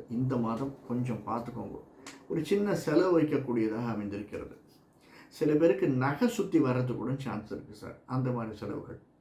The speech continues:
பெரிய செலவில் சின்ன சின்ன செலவுகள் அமைந்திருக்கிறது. ரியல் எஸ்டேட் பிசினஸ் பார்த்துட்டோம், ஷேர்ஸ் பார்த்தோம், retail and wholesale. இந்த பேங்க்ல இருக்கிறவங்களுக்கு ரொம்ப ஜாக்கிரதையா இருக்கு. திடீர்னு நூறு ரூபா போயிடும் கவுண்டிங்ல,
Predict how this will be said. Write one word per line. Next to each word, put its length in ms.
பெரிய 240
செலவில் 440
சின்ன 260
சின்ன 220
செலவுகள் 560
அமைந்திருக்கிறது. 760
ரியல் 220
எஸ்டேட் 280
பிசினஸ் 480
பார்த்துட்டோம், 460
ஷேர்ஸ் 420
பார்த்தோம், 440
retail 640
and 240
wholesale. 460
இந்த 140
பேங்க்ல 460
இருக்கிறவங்களுக்கு 640
ரொம்ப 220
ஜாக்கிரதையா 520
இருக்கு. 220
திடீர்னு 400
நூறு 200
ரூபா 160
போயிடும் 400
கவுண்டிங்ல, 600